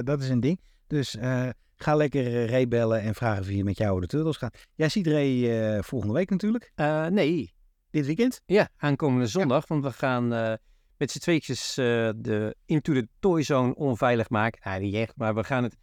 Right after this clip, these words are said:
Speaker 2: vastleggen. We gaan mensen interviewen over hun, eh, hun buit, hun passie voor toys. Eh, eventueel ook een beetje comics. Eh, dus dat komt sowieso op YouTube in volle glorie.
Speaker 1: Superleuk.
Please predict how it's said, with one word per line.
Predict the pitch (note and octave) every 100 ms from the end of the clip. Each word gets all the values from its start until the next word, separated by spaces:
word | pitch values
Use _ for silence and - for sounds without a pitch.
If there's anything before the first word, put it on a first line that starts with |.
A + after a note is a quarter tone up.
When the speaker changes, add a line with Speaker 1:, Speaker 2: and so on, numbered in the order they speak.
| _ _ -
Speaker 2:
vastleggen. | D#3+ D#3 D3+ C#3+ C#3
We | A#2+
gaan | C3 B2 B2
mensen | B2 D3+ - C#3 C#3
interviewen | D3+ D3 A#2+ D#3 C#3 C3
over | B2 B2 A#2
hun, | A#2+ A#2
eh, | A2
hun | A#2 A#2+ A#2
buit, | A#2 C3+ C3
hun | A#2+ A2+
passie | - C3+ - A#2
voor | B2 A2+ A2 _
toys. | E3 D3+ D3 - - _ _ _ _
Eh, | - B2
eventueel | B2+ B2+ B2+
ook | A2+
een | A2+
beetje | G#2 G2+
comics. | D3 D3 D3 - - _ _ _ _ _
Eh, | - B2 A#2+ A#2+ A#2
dus | A2
dat | C3 -
komt | C#3 B2
sowieso | - C3 A#2+ C#3
op | C3+ - A2
YouTube | A2 G#2 C3+ D#3+ - C#3 -
in | B2+ A#2 G#2+
volle | - C3+
glorie. | - B2+ C#3 G#2+ E2+ _ _ _
Speaker 1:
Superleuk. | - - - C#3+ G2+ D#2+ D2+ -